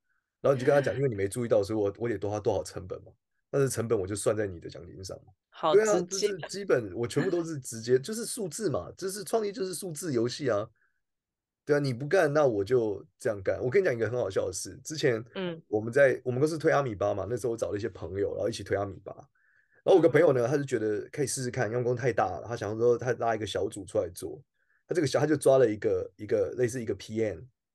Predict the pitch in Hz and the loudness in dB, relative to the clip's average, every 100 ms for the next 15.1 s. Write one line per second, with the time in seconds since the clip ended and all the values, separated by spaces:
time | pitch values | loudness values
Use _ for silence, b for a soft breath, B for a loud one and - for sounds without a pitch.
0 | _ - 107 120 120 110 110 - 113 110 | _ 0 4 4 4 0 -6 -12 -6 -2
1 | 104 123 107 98 92 101 95 101 _ _ | 0 0 0 -4 -6 -8 -8 -10 _ _
2 | _ _ - 107 107 95 85 98 113 104 | _ _ -2 2 4 2 0 0 0 0
3 | 101 101 - 110 95 101 82 95 92 80 | -4 -6 -6 -6 -2 -2 -2 -6 -8 -10
4 | 82 - 87 - _ _ _ _ - 208 | -12 -14 -16 -20 _ _ _ _ 2 4
5 | 226 170 202 151 135 156 143 131 - 151 | 4 2 2 2 0 0 2 2 0 -6
6 | 113 98 113 - 110 120 120 107 90 95 | -4 -4 -2 -2 0 0 0 -2 -4 -6
7 | 123 120 104 95 110 95 104 95 95 90 | -6 -6 -6 -4 -4 -2 -2 0 -4 -4
8 | 82 76 - - - - 131 147 202 92 | -8 -10 -14 -20 -10 0 0 2 -2 -2
9 | 73 - - _ _ _ _ _ - 185 | -10 -12 -20 _ _ _ _ _ 0 4
10 | - 719 - - 147 135 147 120 131 113 | 4 0 -6 0 0 0 -2 4 6 6
11 | 131 120 98 95 107 117 104 107 101 95 | 4 0 -2 -4 -4 -4 -2 -2 -2 -4
12 | 95 92 104 107 90 104 104 92 104 143 | -8 -6 -4 -4 -4 -4 -4 -6 -4 -2
13 | 127 120 104 110 92 104 98 98 82 85 | -2 -4 -2 -2 0 -2 -4 -6 -6 -4
14 | 95 104 113 101 95 98 92 92 90 95 | -2 0 2 2 0 -4 -6 -8 -10 -12
15 | 110 | -16